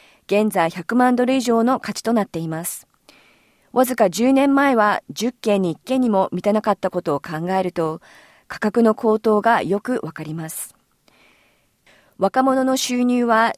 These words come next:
住宅価格の上昇に追いついておらず、裕福な世帯でさえ、長く賃貸暮らしを続けざるを得ないケースが増えています。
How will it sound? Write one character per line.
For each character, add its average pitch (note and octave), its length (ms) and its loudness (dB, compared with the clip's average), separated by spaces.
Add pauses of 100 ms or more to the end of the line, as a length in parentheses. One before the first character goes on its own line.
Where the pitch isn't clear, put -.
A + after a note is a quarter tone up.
住 A#3+ 240 -2
宅 B3+ 200 0
価 C#4+ 100 -4
格 A#3 240 -4
の F3 120 0
上 F3+ 200 0
昇 F#3 260 0
に F#3 280 -2
追 F3 140 -2
い G3+ 60 -2
つ - 140 -6
い A3 100 -4
て D#3+ 120 -4
お E3 100 2
ら F#3+ 100 4
ず、 E3+ 280 -4 (260)
裕 B3+ 180 0
福 A3 220 -2
な F#3 80 0
世 G#3+ 220 -4
帯 G#3+ 160 2
で F3 80 -2
さ F#3 220 -4
え、 F3+ 180 -4 (400)
長 A3 240 2
く F3 120 0
賃 A#3 280 -2
貸 B3 200 2
暮 A#3+ 140 0
ら A#3+ 80 2
し G3+ 140 -4
を F3 100 0
続 F#3 240 -8
け A#3 140 -4
ざ B3 120 2
る A3+ 140 0
を F#3 60 4
得 - 180 -2
な G#3 140 0
い F#3+ 80 -4
ケ G3 160 -4
ー G3+ 40 -4
ス - 120 -8
が A#3 180 -2
増 - 160 -6
え F3+ 60 -6
て F3 100 -10
い E3 80 -8
ま D#3+ 180 -10
す。 - 240 -12